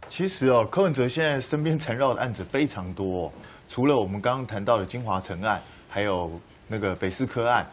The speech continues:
还有台智光案，还有南港转运站B O T案，还有第一果-，雨果市场案。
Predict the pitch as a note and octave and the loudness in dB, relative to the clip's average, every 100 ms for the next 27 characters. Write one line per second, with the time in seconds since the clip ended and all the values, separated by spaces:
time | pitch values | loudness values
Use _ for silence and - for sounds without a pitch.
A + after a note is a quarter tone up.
0 | - A2 G2+ F2+ G#2+ G2+ C3 A#2 A#2 B2 | -8 -2 -2 -2 -4 -2 -2 0 2 2
1 | A2 - - - A2+ G2 G#2 A#2 A2+ G#2+ | 0 0 -14 0 2 2 0 0 0 0
2 | F#2+ G#2 F2+ A2+ A2+ G#2+ A2+ A#2 A2 A2+ | -2 -2 -2 0 0 0 0 0 0 0
3 | A2+ A2 - - - - G#2+ C3 G#2 F2+ | 2 2 -2 -14 -12 -2 2 4 2 0
4 | A#2+ B2 B2+ B2+ A#2+ - F#2+ F#2 - A#2 | -2 0 0 -2 -4 -2 0 -2 -4 -2
5 | B2+ F#2 E2+ C3 - F2 A2 A2 | 0 -2 -2 -4 -4 2 4 4